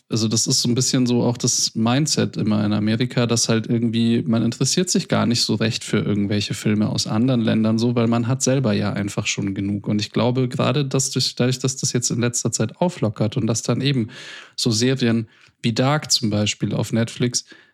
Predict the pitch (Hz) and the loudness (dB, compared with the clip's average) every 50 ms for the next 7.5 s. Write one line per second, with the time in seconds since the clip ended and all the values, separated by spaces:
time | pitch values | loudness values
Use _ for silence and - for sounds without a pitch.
0 | _ - - 110 113 113 113 113 113 117 117 _ - _ _ _ _ _ _ _ | _ -2 0 2 2 4 2 2 2 0 -2 _ -16 _ _ _ _ _ _ _
1 | - - 123 127 131 - 131 123 123 123 120 117 120 123 120 - - 143 175 180 | -2 0 0 2 2 2 2 2 4 4 4 4 2 2 2 2 2 2 2 2
2 | 131 110 110 107 - 110 - - - 104 104 110 110 - 117 117 117 - - 113 | 2 2 0 0 -2 -4 -4 -2 0 0 0 0 0 0 0 -2 0 0 -2 -2
3 | 110 - - 110 107 107 104 107 107 104 - - 120 117 117 117 117 113 113 117 | -2 -2 -4 -2 -2 0 0 0 -2 -2 -2 0 0 2 2 2 2 2 2 2
4 | 113 110 120 113 110 - - - 120 113 107 113 113 113 113 107 110 110 110 113 | 2 2 0 0 0 0 -2 0 0 0 2 2 2 2 2 2 2 2 2 2
5 | 113 113 113 113 110 113 113 - _ _ _ - - - - - - 196 196 - | 2 2 2 2 0 0 -2 -6 _ _ _ -10 -8 -6 -4 0 0 0 0 0
6 | - 113 110 107 107 - - - - - - - - _ - - 113 107 110 113 | -2 0 0 -2 -4 -6 -12 -20 -20 -20 -20 -20 -20 _ -6 -2 0 2 2 2
7 | 113 117 113 104 107 113 117 120 120 - | 2 2 0 0 0 2 2 2 2 0